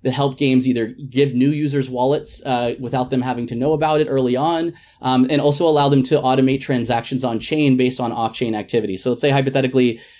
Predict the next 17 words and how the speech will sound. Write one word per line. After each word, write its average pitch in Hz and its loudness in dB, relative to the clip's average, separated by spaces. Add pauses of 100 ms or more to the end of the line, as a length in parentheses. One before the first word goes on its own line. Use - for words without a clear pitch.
(120)
player 127 2
beats 123 -2
level 113 -2
one, 165 2
you 127 4
wanna 123 0
give 113 0
them 113 0
an 113 -2
N 113 0
F 107 -4
T 131 4
as 110 0
a 104 -4
result 120 0
of 131 -4
that. 127 0